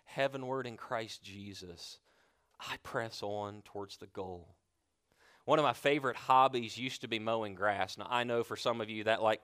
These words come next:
makes me so weird, maybe even more weird than before. I-, it's okay. We'll journey together. But there are few things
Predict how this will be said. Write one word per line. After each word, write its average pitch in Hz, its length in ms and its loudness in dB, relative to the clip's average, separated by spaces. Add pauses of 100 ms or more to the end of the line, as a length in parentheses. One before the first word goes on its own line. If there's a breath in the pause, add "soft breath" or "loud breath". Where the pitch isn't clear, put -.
(220 loud breath)
makes 120 280 0
me 113 100 -4
so 127 300 2
weird, 110 440 -2
maybe 113 220 0
even 107 160 -6
more 110 160 -2
weird 107 280 -4
than 101 120 -6
before. 107 380 -2
I-, - 240 -10
it's - 180 -8
okay. 85 280 -6 (520 soft breath)
We'll 113 160 -2
journey 95 300 -4
together. 85 420 -4 (500 soft breath)
But 147 120 -2
there 214 160 8
are 151 80 4
few 214 320 -6
things 127 760 2